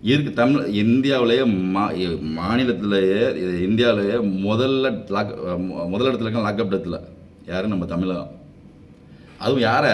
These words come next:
அப்பாவிகளை கொன்னதுல. சரியா? அக்யூஸ்டை கொண்டா நம்ம யாரும் கேட்டுக்க போறதில்ல. அக்யூஸ்ட்னா உண்மையான அக்யூஸ்ட், ஒரு பத்து பேரை கொல்லியிருக்கான், கொன்றிருக்கான், ஒரு, ஒரு, ஒரு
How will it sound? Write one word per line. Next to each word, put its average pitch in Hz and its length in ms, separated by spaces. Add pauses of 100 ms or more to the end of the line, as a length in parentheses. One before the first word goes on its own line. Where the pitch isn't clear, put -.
(440)
அப்பாவிகளை 135 600
கொன்னதுல. 104 500 (180)
சரியா? 87 440 (140)
அக்யூஸ்டை 156 420
கொண்டா 147 200
நம்ம 135 180
யாரும் 123 240
கேட்டுக்க 120 260
போறதில்ல. 101 340
அக்யூஸ்ட்னா 113 400
உண்மையான 127 520
அக்யூஸ்ட், 113 420 (140)
ஒரு 92 160
பத்து 95 380
பேரை - 20
கொல்லியிருக்கான், 117 540
கொன்றிருக்கான், 104 680
ஒரு, 92 220 (640)
ஒரு, 87 520 (480)
ஒரு 87 340